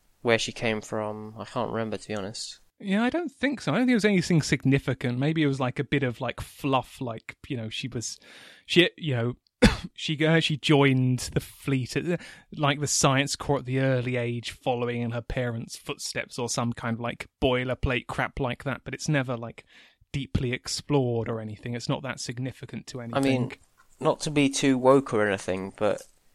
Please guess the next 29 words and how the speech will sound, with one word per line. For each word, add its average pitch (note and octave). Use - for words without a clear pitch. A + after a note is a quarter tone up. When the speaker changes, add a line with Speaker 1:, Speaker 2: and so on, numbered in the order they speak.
Speaker 1:
it's -
kind D#3
of B2+
dis-, C#3+
like, C3
disappointing B2
to B2
have A#2+
this A#2
female, A#2
potentially C#3
strong B2+
female A#2
character B2
just G2+
be A2
turned G#2+
into, F#2+
like, F#2+
fuck -
buddy. A2+
And, A2+
Speaker 2:
Yeah, C#3+
Speaker 1:
like C3
Speaker 2:
<laughs> -
it's, -
like, D#3
she G#3+
is, G3+